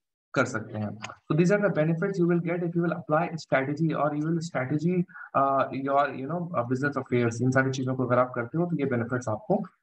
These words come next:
मिलती हैं। तो I hope कि आपको ये video काफी पसंद आया होगा, जहाँ पे मैंने, you know, uh, importance of strategy बताया है। और, uh, अगर आपको ये video पसंद आया तो प्लीज like, कमेंट और शेयर करें।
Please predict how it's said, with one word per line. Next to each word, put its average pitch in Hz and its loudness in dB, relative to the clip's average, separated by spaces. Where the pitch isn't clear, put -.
मिलती 113 0
हैं। - -8
तो 170 2
I 175 4
hope 196 0
कि 208 4
आपको 208 2
ये 208 -2
video 202 -2
काफी 196 0
पसंद 190 -2
आया 190 4
होगा, 185 2
जहाँ 165 2
पे 165 0
मैंने, 170 2
you 165 0
know, 208 -2
uh, 139 0
importance 147 0
of 170 0
strategy 160 0
बताया 156 0
है। 160 -4
और, 123 2
uh, 127 -2
अगर 139 2
आपको 147 2
ये 160 0
video 151 -2
पसंद 160 0
आया 156 4
तो 156 -6
प्लीज 180 -6
like, 147 0
कमेंट 165 4
और 165 0
शेयर 170 -2
करें। 180 -2